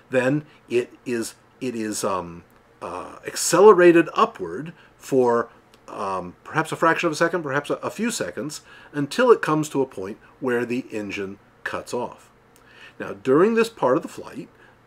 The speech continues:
uh, control of the rocket is provided first by the launch rail.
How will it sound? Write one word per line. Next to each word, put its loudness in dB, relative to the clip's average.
uh, -4
control 6
of 4
the 0
rocket -6
is -8
provided 0
first 0
by 2
the -2
launch 2
rail. -8